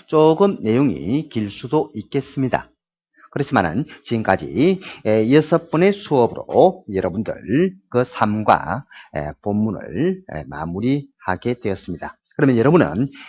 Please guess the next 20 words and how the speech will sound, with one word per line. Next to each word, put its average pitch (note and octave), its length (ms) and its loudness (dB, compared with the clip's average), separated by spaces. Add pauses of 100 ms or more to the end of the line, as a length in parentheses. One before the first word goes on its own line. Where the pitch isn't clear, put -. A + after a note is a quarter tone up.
(140)
에, G2+ 200 0
집에서, E3 460 2
그죠? F#3+ 420 -6
집에서 - 360 -12
한번 F#2+ 760 -2 (1000)
꼭 G3 360 6
전체적인 F3 580 6
내용을 A2+ 840 0 (400)
예, D#2+ 520 -6 (240)
복습하셨어. D#3+ 920 2
그죠? A#2 400 -6
복습하셨어. A2 1160 -2 (420)
예, F#2+ 200 0
이번 C3+ 320 2
중간고사, G#2 840 -2
처음 C3+ 320 2
치는 D#3+ 340 -2
중간-, G2+ 400 -2
첫 - 220 -8
중간고사, A#2 840 0